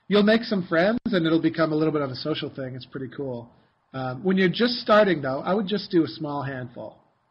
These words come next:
And then, then the following year, you can really ramp it up from there.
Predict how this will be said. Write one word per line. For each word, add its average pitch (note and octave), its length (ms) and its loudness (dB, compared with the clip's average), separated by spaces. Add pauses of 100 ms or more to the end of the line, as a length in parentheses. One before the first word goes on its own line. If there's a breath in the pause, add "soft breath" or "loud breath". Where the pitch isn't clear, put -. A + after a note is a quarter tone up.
(1400)
And D3+ 140 -4
then, D3+ 320 -2
then D3+ 320 0
the C#3 160 -6
following D#3+ 440 2
year, C3 120 -6
you C3 220 -6
can B2+ 140 -10
really C3 300 -6
ramp B2 280 -8
it B2 100 -8
up A#2+ 160 -10
from A#2 160 -12
there. A2 300 -16